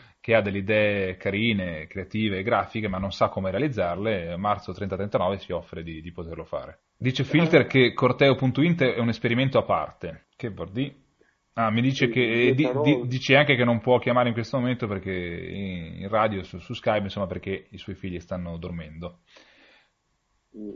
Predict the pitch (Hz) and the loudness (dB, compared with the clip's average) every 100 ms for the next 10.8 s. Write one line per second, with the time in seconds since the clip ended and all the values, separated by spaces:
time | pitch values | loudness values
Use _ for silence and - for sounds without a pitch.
0 | - 113 110 107 - 110 110 - - _ | -12 -12 -12 -14 -10 -8 -8 -10 -20 _
1 | - - - 123 113 131 131 127 127 131 | -20 -20 -14 -14 -8 -4 -4 -2 -4 -4
2 | 131 113 107 - _ _ _ 107 104 107 | -6 -6 -6 -8 _ _ _ -8 -6 -8
3 | - 104 101 110 - 127 _ _ _ _ | -8 -10 -8 -8 -8 -14 _ _ _ _
4 | 117 110 - 107 107 101 104 101 101 98 | -12 -12 -8 -8 -6 -8 -8 -8 -10 -12
5 | 95 98 _ _ _ _ _ - 113 117 | -14 -18 _ _ _ _ _ -8 -4 -2
6 | 113 113 110 107 107 104 107 117 113 _ | -2 -4 -6 -12 -20 _ _ _ _ _
7 | 131 156 160 - 113 107 - _ _ - | -8 -8 -8 -2 0 0 -4 _ _ -14
8 | 113 110 _ _ 127 123 113 123 120 135 | -14 -14 _ _ -6 -4 -4 -4 -6 -6
9 | 135 120 117 117 110 - 147 143 127 131 | -4 -6 -4 -6 -8 -8 -6 -4 -2 -2
10 | 139 143 131 156 147 123 113 107 | -4 -6 -2 2 4 2 0 -4